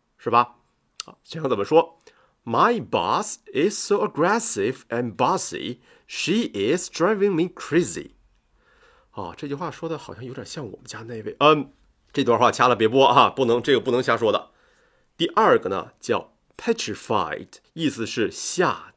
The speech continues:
呆啊，我被吓呆了，就是什么样一种感觉呢？就是你比方说你看了美杜莎的那张脸，然后你瞬间就定在那里的那种吓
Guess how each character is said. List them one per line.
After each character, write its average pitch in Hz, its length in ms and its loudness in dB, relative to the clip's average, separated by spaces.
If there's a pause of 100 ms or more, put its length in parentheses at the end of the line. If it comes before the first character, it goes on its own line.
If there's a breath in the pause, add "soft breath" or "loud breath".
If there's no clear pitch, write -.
呆 147 320 4
啊， 104 160 -6
我 98 180 -2
被 127 140 -2
吓 139 180 0
呆 139 260 -2
了， 101 180 -4
就 135 120 -6
是 - 80 -8
什 117 80 -8
么 127 80 -2
样 156 100 0
一 131 40 -2
种 117 160 -4
感 - 240 -4
觉 85 140 -14
呢？ 90 180 -10 (260 soft breath)
就 107 140 -14
是 104 60 -8
你 104 80 -8
比 98 120 -6
方 82 160 -4
说 113 180 -4
你 92 120 -6
看 135 300 -6
了 95 80 -4
美 90 160 -4
杜 123 180 -8
莎 127 160 -6
的 110 100 -8
那 117 140 -4
张 127 260 -2
脸， - 300 -4 (320 soft breath)
然 98 160 -8
后 110 80 -8
你 101 140 -8
瞬 160 420 0
间 117 140 2
就 113 120 2
定 131 300 2
在 101 140 2
那 95 160 -2
里 95 100 -4
的 - 200 -18
那 110 120 -8
种 95 160 -8
吓 - 400 -4